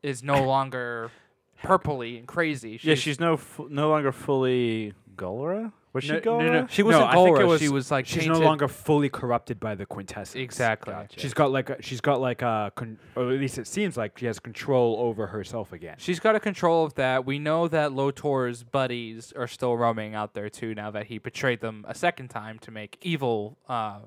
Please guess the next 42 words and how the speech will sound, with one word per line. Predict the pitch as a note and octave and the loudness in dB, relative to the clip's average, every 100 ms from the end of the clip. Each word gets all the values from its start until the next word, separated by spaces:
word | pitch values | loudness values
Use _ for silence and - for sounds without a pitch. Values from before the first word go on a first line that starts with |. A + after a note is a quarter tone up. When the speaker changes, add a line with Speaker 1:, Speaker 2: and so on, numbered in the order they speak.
| - - | -16 -8
Speaker 1:
Voltron. | A#2+ A2+ A2+ G2 | -8 -8 -14 -14
Speaker 2:
Skulltron. | - C#3+ C3 - F#2 D2+ _ _ - - | -2 2 2 2 -10 -12 _ _ -10 4
Speaker 3:
Well, | F#3+ F3 | 4 4
Speaker 1:
Skulltron. | - | 4
Speaker 3:
they, | F3+ G3 | 4 4
they | C3 E3+ | 4 2
betrayed | F#3 D3+ E3+ C3+ | 4 2 4 4
him. | G#2 E3+ C3+ G2+ _ _ _ _ - _ _ | 4 0 0 -6 _ _ _ _ -20 _ _
Speaker 1:
They | F#3+ G3 | 2 4
betrayed | G#3 - G#3 | 4 6 6
him. | F3 E3+ E3+ E3+ | 6 4 2 2
Th-, | F3 F3+ | 2 8
they | |
all | F3+ D#3+ | 8 8
betrayed | C#3+ A#2+ G2 | 4 -6 -8
each | F#2+ | -12
other. | - F#2+ - _ _ - | -14 -14 -20 _ _ -12
Speaker 3:
The | G#2+ | -10
Gulra | G2+ C3+ D#3+ F3 F3+ D#3+ | -2 6 10 10 10 10
Speaker 1:
And | |
Speaker 3:
way. | C#3 A2+ G2 E2+ _ - | 8 6 2 -6 _ -8
Speaker 1:
Eh, | - E3 | -2 0
pretty | D#3 D#3 E3+ | -2 -4 -4
much. | B2 G#2 - | -4 -8 -6
So, | - F3+ - - | 2 2 2 -4
you | F3 | -2
know, | D#3+ B2+ | 0 0
we | C#3 F#3+ | 0 -2
know, | G3+ F#3+ F#3+ F#3+ F3+ | 0 0 2 0 -4
Speaker 3:
<laughs> | - | -6
Speaker 1:
and | E3 | -6
she, | - G3+ G3+ | -4 -4 -6
she | - - G3+ | -8 -4 -2
did | D#3 G3 F#3+ | 2 2 2
try | - F3 E3 D#3+ | 0 4 6 6
in | D#3 D3 | 2 -4
her | C#3 C3+ | -4 -6
brief | C3 C#3+ - | -4 -6 -6
appearance | - B2+ A#2+ A2+ | -8 -8 -8 -8
this | A#2 | -10
season | - A#2 G#2+ A2 | -8 -10 -10 -18
to | - A#2 G#2 G2+ F#2+ | -12 -8 -6 -8 -8